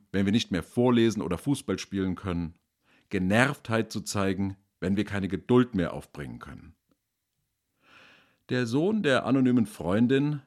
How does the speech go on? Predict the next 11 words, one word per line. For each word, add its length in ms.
hat 180
den 160
meisten 460
seiner 260
Freunde 480
etwas 280
voraus. 680
Denn 360
er 160
hat 260
tatsächlich 960